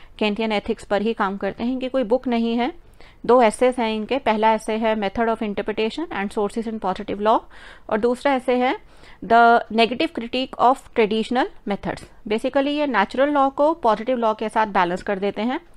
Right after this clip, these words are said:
और कोर्ट्स को इंटरप्रिटेशन करने के लिए, डिफरेंट रूल्स को अप्लाई करने के लिए एनकरेज करते हैं। नेक्स्ट है हमारे ज्यूरिस्ट जोसेफ कोलर,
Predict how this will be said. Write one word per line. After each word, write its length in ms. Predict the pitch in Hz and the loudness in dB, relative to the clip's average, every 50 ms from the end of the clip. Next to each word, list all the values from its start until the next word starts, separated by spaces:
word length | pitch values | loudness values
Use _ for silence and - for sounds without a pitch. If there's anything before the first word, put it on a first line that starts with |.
| - - - - - - - - - | -20 -20 -20 -20 -20 -20 -14 -2 2
और 160 | 247 269 269 | 2 2 2
कोर्ट्स 320 | - 269 269 302 330 - | 4 4 4 4 4 2
को 120 | - 339 320 | 0 -2 0
इंटरप्रिटेशन 600 | 302 262 247 254 262 269 269 269 277 - 302 294 | 0 -2 -4 -4 -4 0 0 0 0 0 -2 -2
करने 280 | 269 226 226 226 226 233 | -2 -2 0 0 -2 -2
के 120 | - 226 | -2 -2
लिए, 160 | 220 240 285 | 0 0 0
डिफरेंट 420 | 240 202 214 - - 262 294 262 247 | 2 0 -2 0 0 -2 -2 0 0
रूल्स 260 | 240 240 247 233 - | 0 0 0 -2 0
को 340 | - 247 240 262 339 - - - - - - - - | 2 4 4 4 4 0 -4 -14 -20 -20 -20 -6 -4
अप्लाई 320 | - 240 - 233 240 262 311 | -4 -2 2 4 4 4 4
करने 320 | - 285 247 233 220 220 | 2 0 0 0 -2 -2
के 120 | - 214 202 | -2 -2 -2
लिए 300 | 190 190 220 294 392 - - 226 | 0 0 0 0 -2 -2 -2 -2
एनकरेज 420 | 233 226 - 208 190 196 185 - | -2 0 0 0 0 0 -2 -4
करते 280 | - 165 - - - 170 | -6 -8 -8 -8 -12 -12
हैं। 160 | 156 - - - - - - - - - - - - - - - - - - - - - - - - - - - - - - - - - | -12 -12 -14 -16 -20 -20 -20 -20 -20 -20 -20 -20 -20 -20 -20 -20 -20 -20 -20 -20 -20 -20 -20 -20 -20 -20 -20 -20 -20 -20 -20 -20 -8 0
नेक्स्ट 300 | 214 247 277 269 - - | 2 2 2 2 0 0
है 60 | 277 | 0
हमारे 420 | 269 269 240 233 220 214 220 226 233 | 2 2 2 4 2 4 2 0 0
ज्यूरिस्ट 380 | - 214 208 233 311 - - - - - - - - - | 0 0 0 0 0 -2 -4 -14 -20 -20 -20 -16 0 2
जोसेफ 400 | 202 196 - - 302 330 - - | 2 2 4 4 2 2 2 -2
कोलर, 360 | - 180 175 170 - - | -4 -2 -2 -2 -6 -8